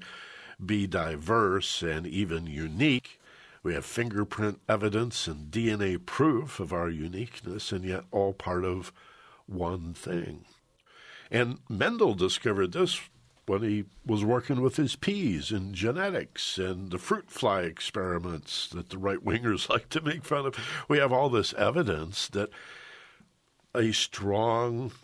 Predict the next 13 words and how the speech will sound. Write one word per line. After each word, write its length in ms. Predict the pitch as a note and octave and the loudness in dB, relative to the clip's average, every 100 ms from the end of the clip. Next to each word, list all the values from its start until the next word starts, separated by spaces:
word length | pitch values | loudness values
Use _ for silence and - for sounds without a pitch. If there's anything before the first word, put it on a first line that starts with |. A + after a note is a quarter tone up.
| - - | -20 -8
species 640 | - - C#3+ B2+ D3+ B2 | -6 0 0 2 2 2
of 240 | G#2+ G#2+ F2 - | 2 0 0 0
animal 440 | C3+ F3+ E3+ E2 | 2 2 0 -2
or 160 | D2 - | -6 -8
plant, 520 | - - G2+ E3+ - | -10 -6 -4 -4 -6
for 180 | - E2+ | -8 -6
example, 500 | D#2 - F#2 F2 G#2 | -6 -4 -6 -4 -2
requires 680 | F2+ E2+ - G2 E2 E2 - | 0 0 0 0 0 -2 -4
a 120 | F2 | -2
diverse 560 | D#2+ E2+ D2+ D#2 C#2+ - | 0 -2 -2 -6 -6 -10
gene 480 | - D#2+ D#2 C#2 B1 | -8 -8 -8 -10 -12
pool, 380 | - D2 C#2+ C#2+ | -10 -8 -6 -6
that 200 | F2 | -6